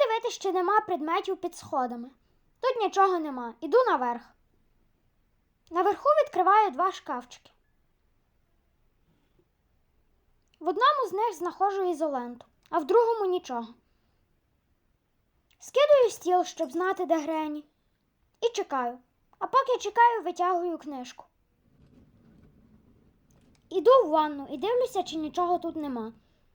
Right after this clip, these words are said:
Знаходжу ключ від корабля, але він мені не потрібний. І бабка вже біжить за мною. Біжу на другий поверх. Йду шукати шокер. Дивлюся в цей шкафчик, і тут його нема.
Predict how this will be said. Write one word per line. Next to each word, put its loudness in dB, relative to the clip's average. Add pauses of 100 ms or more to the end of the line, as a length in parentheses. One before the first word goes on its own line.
(220)
Знаходжу -2
ключ 0
від -4
корабля, -2 (320)
але 4
він 2
мені 2
не 0
потрібний. -8 (1120)
І 6
бабка 2
вже -2
біжить -2
за 0
мною. -8 (960)
Біжу 2 (180)
на 0
другий 2
поверх. -6 (1900)
Йду 6
шукати -2
шокер. -10 (2750)
Дивлюся 2
в -8
цей 2
шкафчик, -4
і -4
тут -4
його 0
нема. -4